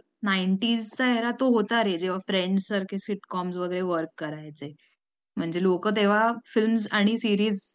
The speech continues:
आणि शोज ह्याच्यासाठीच बघायचे की स्ट्रेस फ्री एंटरटेनमेंट त्यांना मिळेल. आपल्या आयुष्यातून जे स्ट्रेस आहे ते काढायला लोकं फिल्म्स बघायचे आणि मूव्हीज आणि शोज बघायचे. पण आता ती रियालिटी राहिलेली नाहीये रे. Netflixवरती तर असे शोज येतात,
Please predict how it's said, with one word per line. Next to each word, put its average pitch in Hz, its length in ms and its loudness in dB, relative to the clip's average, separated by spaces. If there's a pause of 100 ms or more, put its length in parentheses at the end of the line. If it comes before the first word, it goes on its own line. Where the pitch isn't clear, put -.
(120)
आणि 202 220 2
शोज 185 320 2
ह्याच्यासाठीच 214 480 0
बघायचे 220 440 0
की 277 340 2
स्ट्रेस 208 420 0
फ्री 233 140 2
एंटरटेनमेंट 190 720 0
त्यांना 160 220 -2
मिळेल. 151 260 -8 (640)
आपल्या 185 600 0 (440)
आयुष्यातून 202 880 2 (260)
जे 196 140 2
स्ट्रेस 202 400 0
आहे 196 240 0
ते 202 120 -2
काढायला 196 720 0
लोकं 214 420 2 (100)
फिल्म्स 208 280 4
बघायचे 175 440 -2
आणि 175 220 -2
मूव्हीज 175 400 -2
आणि 170 160 -4
शोज 160 280 -4
बघायचे. 147 480 -10 (600)
पण 226 100 4
आता 214 260 2
ती 262 160 4
रियालिटी 233 460 6
राहिलेली 226 380 2
नाहीये 220 340 4
रे. 180 80 -2
Netflixवरती 220 760 -2
तर 240 100 0
असे 214 240 0
शोज 214 220 0
येतात, 185 220 0